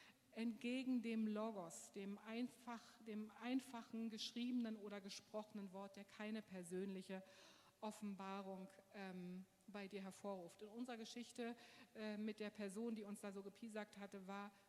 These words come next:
wirklich eine linde Zunge stillt den Zorn. Darauf haben wir uns einfach gestellt und Gott hat sich dazu gestellt. Es ist wirklich,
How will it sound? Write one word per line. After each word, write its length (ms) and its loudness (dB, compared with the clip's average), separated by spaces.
wirklich 340 -4
eine 260 0
linde 320 2
Zunge 320 -6
stillt 260 -8
den 120 -6
Zorn. 300 0
Darauf 320 0
haben 160 4
wir 100 6
uns 120 4
einfach 340 0
gestellt 540 -2
und 140 -2
Gott 240 -2
hat 140 -8
sich 120 -6
dazu 300 -8
gestellt. 480 -6
Es 200 0
ist 360 0
wirklich, 400 4